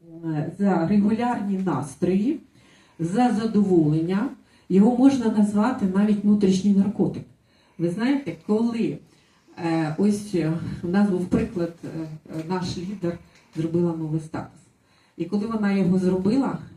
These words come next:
в неї одразу вивільняється частина, е, дофаміну, і лю-, у людини є радість, тому що вона зробила статус.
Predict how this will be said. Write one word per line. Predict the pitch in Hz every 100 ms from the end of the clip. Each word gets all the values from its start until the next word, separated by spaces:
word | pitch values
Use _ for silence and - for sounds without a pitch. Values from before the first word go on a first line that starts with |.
| -
в | 156 175
неї | 190 165 -
одразу | 170 160 185 262 269 165 156 - _ _ _ -
вивільняється | 170 185 202 202 175 156 - 160
частина, | - 185 185 196 170 151 143 151 - - -
е, | 156 151 135 - - - 170
дофаміну, | 175 185 175 214 285 220 - - _ _ _
і | 196 190
лю-, | 190 190 -
у | 185
людини | 185 190 240 247 180 170
є | 190
радість, | 175 156 151 190 185 -
тому | 170 160 226
що | - 190
вона | 147 147 180
зробила | 175 156 151 151 151
статус. | - - -